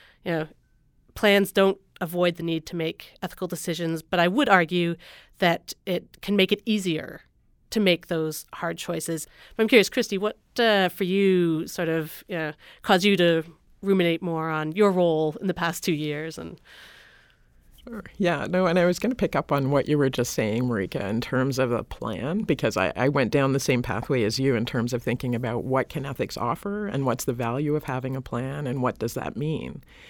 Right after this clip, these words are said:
Speaker 2: And just as you were sharing now, one of the things that struck me is we often build into plans the need to be responsive and flexible. Great.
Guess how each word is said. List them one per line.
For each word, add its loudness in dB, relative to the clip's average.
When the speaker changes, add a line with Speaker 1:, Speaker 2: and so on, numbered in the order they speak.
Speaker 2:
And 4
just 2
as 4
you 4
were 2
sharing -4
now, -6
one 0
of 2
the 0
things -2
that -8
struck -6
me -2
is -4
we 0
often 0
build 0
into 0
plans -6
the 2
need 2
to -4
be 4
responsive -4
and -6
flexible. -10
Great. -4